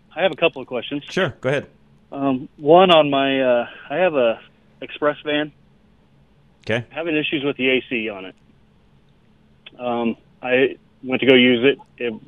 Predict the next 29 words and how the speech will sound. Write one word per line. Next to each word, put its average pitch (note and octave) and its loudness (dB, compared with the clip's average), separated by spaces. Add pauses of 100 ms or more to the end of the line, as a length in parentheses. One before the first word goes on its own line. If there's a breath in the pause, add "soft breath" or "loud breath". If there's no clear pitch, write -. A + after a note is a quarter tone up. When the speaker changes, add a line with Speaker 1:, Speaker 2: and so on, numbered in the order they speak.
Speaker 1:
wouldn't A#2+ -4
turn A#2+ 2
on. G#2 -6 (1000)
Um, A#2 -2 (140)
used C3+ 6
my C#3+ 6
scan C#3 4
tool B2+ 4
to A#2 -4
see C3 8
if A#2 2
it, C3 -2
the B2 2
truck - -2
was A2 -8
actually A#2 0
turning A#2+ 0
on. G#2+ -6 (140)
As A2 -16
far B2+ -2
as A#2+ -4
the - -20
scan B2+ -4 (120)
tool G#2 -12
is G#2 -16
concerned, G#2 -14
it's G#2 -12
turning G#2 -4
on. F2+ -16